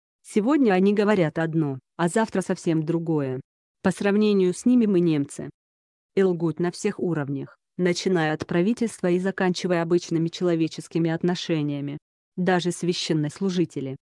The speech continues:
Деньги для итальянцев — это что-то нереальное. Ты можешь купить у них все, даже место в раю. Однажды мы привезли на кинофестиваль в Москву делегацию из Апулии. Такси стоит у нас копейки,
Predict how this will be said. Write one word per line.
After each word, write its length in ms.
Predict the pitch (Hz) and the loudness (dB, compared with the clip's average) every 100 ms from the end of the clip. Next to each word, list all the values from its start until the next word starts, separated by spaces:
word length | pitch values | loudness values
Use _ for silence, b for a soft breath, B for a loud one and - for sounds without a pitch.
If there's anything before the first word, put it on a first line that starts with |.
| _ - | _ -6
Деньги 400 | 185 190 170 160 | 2 4 4 0
для 200 | 156 175 | 0 0
итальянцев — 680 | 185 175 180 247 277 165 156 | 2 2 4 2 0 -2 -4
это 200 | 170 196 | -4 -4
что-то 360 | 185 156 143 160 | -4 -6 -4 -2
нереальное. 600 | 160 147 156 156 139 131 - _ _ - | 0 0 0 0 -2 -6 -12 _ _ 0
Ты 100 | 185 | 4
можешь 380 | 233 285 233 - | 4 2 -2 -4
купить 360 | 196 - - | -6 -4 -2
у 40 | 240 | 0
них 180 | 233 | 0
все, 380 | - - 160 135 - - | -4 -8 -6 -6 -10 -10
даже 360 | 180 214 214 220 | -2 0 2 2
место 360 | 190 185 170 | 2 0 -2
в 40 | 156 | -4
раю. 320 | 156 147 139 _ _ _ _ _ _ | -2 -2 -6 _ _ _ _ _ _
Однажды 500 | 175 170 220 220 208 | -2 0 0 2 2
мы 180 | 202 202 | 4 4
привезли 460 | 190 185 175 185 180 | 2 2 2 2 2
на 120 | 185 | 0
кинофестиваль 800 | 180 180 185 175 208 226 202 185 | 0 0 0 -2 -2 0 0 0
в 40 | |
Москву 500 | 185 185 - 196 196 | 0 -2 -2 -4 -2
делегацию 720 | 190 196 196 190 170 - 170 | 0 2 2 2 0 2 0
из 120 | 156 156 | 0 -2
Апулии. 560 | 165 160 143 135 127 - _ _ _ | -4 -2 -2 -2 -4 -8 _ _ _
Такси 380 | 214 214 - 220 | -4 -4 -2 -4
стоит 400 | - 208 208 180 | 0 0 2 2
у 60 | 165 | 0
нас 240 | 151 - | 0 -2
копейки, 640 | 165 - 247 254 151 135 | -4 0 0 0 -2 -6